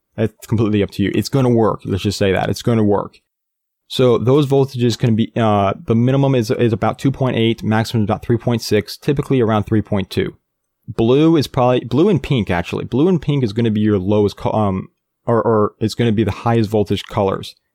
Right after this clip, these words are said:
They need more voltage than anything else. So I would typically run those around three point two to three point three volts,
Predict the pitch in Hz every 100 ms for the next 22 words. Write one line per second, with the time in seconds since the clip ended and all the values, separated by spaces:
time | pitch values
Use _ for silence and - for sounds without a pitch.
0 | _ 104 113 123 120 117 117 110 104 _
1 | - _ 110 113 101 107 101 98 101 104
2 | 107 101 101 95 - - - 160 143 143
3 | - 117 110 107 104 98 95 95 95 -
4 | 110 113 - 107 - 110 117 - - 101
5 | 92 90 95 - 92 - - -